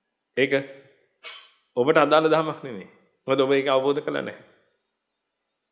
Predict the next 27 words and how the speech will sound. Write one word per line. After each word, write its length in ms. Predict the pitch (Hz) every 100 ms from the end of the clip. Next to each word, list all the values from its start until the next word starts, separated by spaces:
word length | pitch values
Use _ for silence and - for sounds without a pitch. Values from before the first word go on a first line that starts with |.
| _ _ _ _ _ _ _ _ _ _ _ _ _ _ _ _ _ _ _ _ _ _ _ _ _ _ _ _ _ -
එහෙනම් 240 | 175 220 247
මේ 120 | 240
දහම් 260 | 165 233 202
අවබෝධය 440 | 202 240 247 226
තුලින් 280 | 196 240 202
පින්විතනේ 340 | 202 233 202
ඔබ 100 | 208
මේ 120 | 220
ලෝක 200 | 185 208
දිහා 220 | 226 233 196
බැලුවා 280 | 196 226
නම් 120 | 208 208
එහෙම 260 | 220 180
ඔබට 180 | 208 208
මේ 120 | 220
තේ-, 280 | 208 214 220
කිසිම 360 | 196 196 269 277
පළක් 300 | 240 208 254
නැති 200 | 269 247
ලෝකෙක 300 | 208 247 240
මේ 160 | 240 220
ජීවත් 280 | 220 214 -
වෙන්නේ. 400 | 107 - _ _ _ _ _ _ _ _ _ _ _ _ _ -
හොඳ 220 | 160 196 262
වෙලාවට 480 | 208 214 262 277 277
හිත 200 | 254 240
තිබ්බේ. 400 | 233 156 113 165